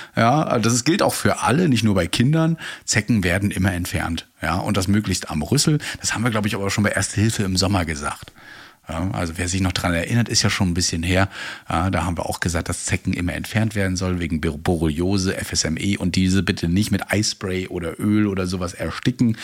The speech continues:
Speaker 2: sonst erbrechen die alles und dann habt ihr es sowieso im Kind drin.
Speaker 1: Ach, die Geschichte, stimmt. Wo die Zecke dir da ins Blut kotzt.
Speaker 2: Ja, echt mal.
Speaker 1: Ja.
Speaker 2: Das wollen wir nicht.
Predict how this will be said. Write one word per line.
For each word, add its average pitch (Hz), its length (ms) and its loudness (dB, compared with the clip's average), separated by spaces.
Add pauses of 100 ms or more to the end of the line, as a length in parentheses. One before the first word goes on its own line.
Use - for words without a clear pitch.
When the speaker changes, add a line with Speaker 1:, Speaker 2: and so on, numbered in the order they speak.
(240)
Speaker 2:
sonst 87 180 -4
erbrechen 98 540 -2
die 98 100 0
alles 85 320 -2 (220)
und 85 80 -4
dann 82 80 0
habt - 120 -8
ihr - 40 -6
es - 80 0
sowieso 76 320 -4
im 76 120 -8
Kind 85 280 -8
drin. - 100 -2
Speaker 1:
Ach, - 80 -6
die 156 200 2
Geschichte, 113 440 2
stimmt. 117 340 2 (280)
Wo 139 100 -2
die 120 120 4
Zecke - 280 2
dir 127 160 4
da 123 200 6
ins 120 200 2
Blut - 300 0
kotzt. - 520 0
Speaker 2:
Ja, 76 280 2
echt - 240 0
mal. - 200 0 (120)
Speaker 1:
Ja. 90 260 0 (320)
Speaker 2:
Das 113 240 2
wollen 117 220 6
wir 104 80 4
nicht. - 240 -4